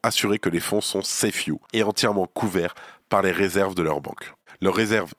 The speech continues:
ayant déjà été vérifiées à plusieurs reprises par divers cabinets d'audit. Le B U S D de Binance n'est pas le seul à être dans l'embarras,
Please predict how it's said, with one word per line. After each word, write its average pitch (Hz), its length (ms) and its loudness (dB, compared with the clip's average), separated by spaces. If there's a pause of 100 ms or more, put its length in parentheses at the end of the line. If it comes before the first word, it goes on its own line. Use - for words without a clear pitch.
ayant 87 320 -2 (120)
déjà 95 360 0
été 87 200 -4
vérifiées 98 480 -2
à 78 40 -2
plusieurs 95 340 -2
reprises 82 360 -4 (160)
par 90 160 0
divers 92 320 -2
cabinets 82 400 -4
d'audit. 78 440 -6 (320)
Le 107 100 8
B 107 80 6
U 120 180 10
S 107 120 6
D 92 160 2 (120)
de 90 120 4
Binance 95 500 4 (300)
n'est 87 140 2
pas - 260 2
le 95 120 6
seul 87 340 2
à 90 160 2
être - 180 0
dans 78 120 2
l'embarras, 85 560 2